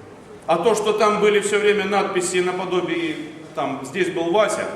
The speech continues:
в лучшем случае, и всякие гадости происходили в этих пещерах, это никого раньше не волновало. Но как только вера и там затеплилась в этих пещерах, то сразу же нашлись противники этой веры. Но что самое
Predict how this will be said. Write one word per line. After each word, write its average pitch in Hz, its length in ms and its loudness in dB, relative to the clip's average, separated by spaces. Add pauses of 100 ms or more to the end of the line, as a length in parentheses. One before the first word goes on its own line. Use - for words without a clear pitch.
(400)
в 156 40 -6
лучшем 170 300 0
случае, 127 420 -8 (360)
и 175 80 -2
всякие 208 400 2
гадости 208 460 2
происходили 156 640 -4
в 139 80 -4
этих 131 240 -8
пещерах, 127 420 -10 (380)
это 180 220 0
никого 208 380 2
раньше 156 320 0
не 143 60 -8
волновало. 131 600 -8 (500)
Но 180 160 0
как 214 280 0
только 202 320 2
вера 190 580 2
и 196 60 0 (160)
там 254 180 2
затеплилась 175 760 0
в 156 60 -6
этих 147 200 -6
пещерах, 175 560 -4 (1000)
то 165 140 -2
сразу 196 360 0
же 165 140 -2
нашлись 170 420 -4
противники 165 640 -4
этой 123 300 -10
веры. 110 320 -10 (800)
Но 208 100 -2
что 233 140 -4
самое 233 640 2